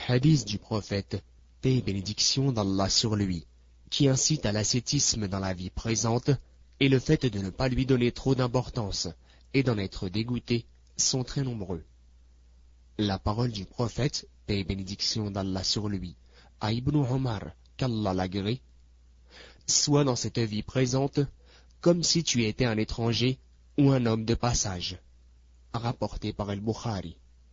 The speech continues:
Et At-Tirmidhi a rajouté dans sa version, Et imagine-toi comme si tu faisais partie des gens de la tombe.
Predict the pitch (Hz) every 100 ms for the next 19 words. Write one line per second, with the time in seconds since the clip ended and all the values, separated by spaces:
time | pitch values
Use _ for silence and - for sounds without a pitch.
0 | - - - - 117 101 - 123 120 113
1 | 113 107 131 - - - - 113 104 151
2 | 139 143 139 107 - 107 107 - - 127
3 | - - - - - - - - 127 123
4 | 143 151 151 151 151 151 160 - - -
5 | 175 165 175 160 - 120 117 - 135 -
6 | - 127 117 107 104 101 107 101 - 90
7 | 80